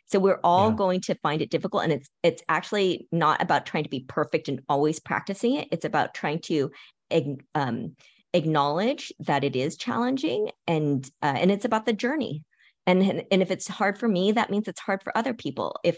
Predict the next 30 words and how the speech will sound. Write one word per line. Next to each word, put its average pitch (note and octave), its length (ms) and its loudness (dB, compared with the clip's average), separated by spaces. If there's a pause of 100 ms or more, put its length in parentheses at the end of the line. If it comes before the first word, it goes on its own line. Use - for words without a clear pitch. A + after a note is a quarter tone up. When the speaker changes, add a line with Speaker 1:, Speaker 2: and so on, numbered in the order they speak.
Speaker 1:
I D#3+ 180 4
want G3 240 -2
other F3+ 200 -2
people F#3 260 -8
to - 100 -8
listen F3 340 -2
to - 140 -8
me, D#3+ 400 -2
I F#3+ 60 -4
have F#3 180 -4
to F#3 80 -6
listen F3+ 300 -6
to - 100 -10
them. A3 280 -2
And E3+ 100 -2
I E3+ 60 -2
also A3 240 -2
have A3 140 -2
to G#3+ 100 -6
listen G3+ 280 -4
to A3 80 -8
myself. G3 420 -4
I - 60 -4
have F#3 120 -2
to - 60 -6
give G#3 140 -6
myself G3+ 400 -4
grace D#3 300 -6
too. - 280 -8 (840)
Speaker 2:
Yeah, C#3 260 -4